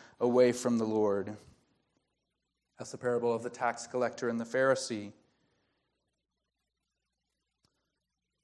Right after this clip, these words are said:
John Foreman, a, a singer and songwriter, writing a song on Matthew,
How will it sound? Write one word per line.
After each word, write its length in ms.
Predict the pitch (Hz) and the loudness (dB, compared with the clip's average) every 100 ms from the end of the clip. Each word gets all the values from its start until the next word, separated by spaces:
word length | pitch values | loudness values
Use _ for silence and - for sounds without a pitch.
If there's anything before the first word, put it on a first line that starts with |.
| _ _ _ | _ _ _
John 260 | 123 135 135 | 2 4 4
Foreman, 420 | - 139 135 131 | 4 4 6 6
a, 160 | 123 117 | 4 2
a 100 | 123 | 0
singer 380 | - 151 139 131 | -2 0 4 6
and 140 | 120 | 4
songwriter, 800 | 120 127 127 123 120 117 117 113 | 4 2 4 2 2 4 4 4
writing 320 | 120 117 117 | 4 2 0
a 20 | 113 | -4
song 400 | - 120 120 113 | -4 -2 0 0
on 160 | 104 | 0
Matthew, 640 | 113 120 - 117 113 110 | 0 0 -2 -6 -4 -4